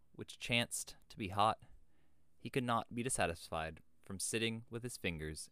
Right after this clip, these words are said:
in the ink, as he said, "For coolness' sake." For one piece of paper, which he picked up, he must have dropped at least six banana skins or orange peels. Aged women, seeing him approach, would beg him with tears in their eyes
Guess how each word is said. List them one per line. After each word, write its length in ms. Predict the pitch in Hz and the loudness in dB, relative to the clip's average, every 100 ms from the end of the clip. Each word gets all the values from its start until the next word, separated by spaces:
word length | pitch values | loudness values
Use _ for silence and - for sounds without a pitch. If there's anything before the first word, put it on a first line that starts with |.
| - | -10
in 100 | 87 | -6
the 100 | - | -2
ink, 320 | 90 76 - - - - - | -2 -4 -16 -20 -20 -20 -8
as 140 | 92 | -6
he 80 | 104 | -6
said, 360 | - 120 117 117 - - - - - | 0 2 2 -2 -12 -20 -20 -20 -20
"For 120 | - 135 | -10 -10
coolness' 420 | - 95 80 78 | -6 -6 -6 -4
sake." 400 | - 92 - - - - - - - - - - - - - - - - - - - - | 0 0 -2 -14 -20 -20 -20 -20 -20 -20 -20 -20 -20 -20 -20 -20 -20 -20 -20 -20 -20 -6
For 120 | - | -2
one 200 | 139 151 | 2 2
piece 180 | 165 180 | 0 0
of 120 | 190 | -2
paper, 400 | - 92 85 85 - - - - | 0 0 0 -4 -6 -18 -20 -12
which 160 | - 92 | -8 -6
he 60 | 95 | -2
picked 280 | 87 - | -2 0
up, 220 | 131 127 - - - - - - - - - | 0 0 -6 -20 -20 -20 -20 -20 -20 -20 -10
he 120 | 160 | 0
must 200 | 160 - | 0 0
have 160 | 156 | -2
dropped 320 | - 90 - - | 2 2 2 -2
at 140 | 98 | -2
least 260 | 90 98 - | 0 -2 0
six 320 | 120 117 - | 0 0 -4
banana 420 | - 120 104 92 | -2 0 2 2
skins 580 | 90 - 113 110 107 - - - | 0 2 2 2 -2 -6 -10 -8
or 120 | 117 | -4
orange 420 | 117 85 80 82 - | -2 -2 -4 -6 -4
peels. 480 | 98 85 76 - - - - - - - - | -2 -2 -2 -4 -6 -6 -12 -16 -20 -20 -12
Aged 320 | - 92 - - | -6 -6 -4 0
women, 320 | 120 117 117 | 0 2 -2
seeing 320 | - 127 135 | -2 -2 -2
him 120 | 147 | -2
approach, 440 | 143 - 131 120 - | -2 2 2 2 -2
would 220 | 127 131 | -4 0
beg 200 | 110 107 | 2 2
him 160 | 127 120 | 0 -4
with 160 | 127 | -4
tears 420 | - 107 98 95 - | -4 0 2 0 -4
in 120 | 110 | -6
their 180 | 123 - | -4 0
eyes 420 | 87 76 78 | 0 -2 -6